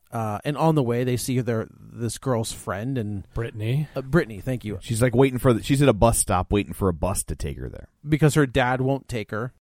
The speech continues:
Speaker 1: and immediately, like, starts hitting on her dad.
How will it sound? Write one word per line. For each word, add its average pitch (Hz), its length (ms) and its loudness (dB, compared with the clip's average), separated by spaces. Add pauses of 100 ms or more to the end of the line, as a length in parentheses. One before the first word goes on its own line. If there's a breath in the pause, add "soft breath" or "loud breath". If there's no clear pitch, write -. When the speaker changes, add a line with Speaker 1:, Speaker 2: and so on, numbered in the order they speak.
Speaker 1:
and 175 100 2
immediately, 160 480 4
like, 175 240 4
starts 185 260 2
hitting 190 280 2
on 196 340 0 (720)
her 190 140 -2
dad. 196 380 -2